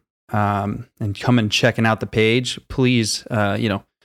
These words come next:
share it with your friends. You know, maybe somebody else will really enjoy listening to us. Um, and then think about becoming a patron. And we have, uh, three levels,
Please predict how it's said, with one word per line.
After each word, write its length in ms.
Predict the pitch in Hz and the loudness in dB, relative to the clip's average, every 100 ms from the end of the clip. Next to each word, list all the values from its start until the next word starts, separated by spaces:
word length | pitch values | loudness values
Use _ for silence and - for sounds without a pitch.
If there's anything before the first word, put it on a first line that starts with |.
| _ _ - | _ _ -8
share 440 | - - 131 139 170 | -2 2 4 4 2
it 80 | |
with 180 | 151 143 | 0 -4
your 60 | 127 | -6
friends. 520 | - 131 139 190 180 | 0 2 2 0 -2
You 60 | 113 | 0
know, 120 | 113 | 2
maybe 260 | 120 117 135 | 2 2 0
somebody 400 | - 139 139 117 | 0 0 2 4
else 300 | 139 156 - | 4 2 0
will 100 | 113 | 2
really 240 | 117 117 | 2 2
enjoy 280 | 107 117 113 | 0 2 2
listening 400 | 117 120 - 113 | 2 0 0 -2
to 200 | - 113 | 0 2
us. 260 | 110 - - - _ _ - | 4 2 -6 -12 _ _ -2
Um, 360 | 113 110 98 - | 0 2 0 0
and 120 | 113 | 2
then 200 | 110 104 - - | 2 0 -4 -4
think 140 | 123 | -2
about 200 | 120 120 | 0 0
becoming 480 | 123 - 113 110 107 _ _ _ _ | -2 -2 0 0 -4 _ _ _ _
a 40 | - | -4
patron. 560 | - 214 - 104 92 - _ - | 0 0 2 -2 -2 -10 _ -10
And 240 | 113 107 | -4 -2
we 80 | 110 | -2
have, 340 | 110 113 107 - | 0 2 0 -2
uh, 180 | 110 101 | -4 -4
three 320 | - 120 127 | 0 2 4
levels, 520 | 117 123 113 104 - | 4 4 2 -2 -6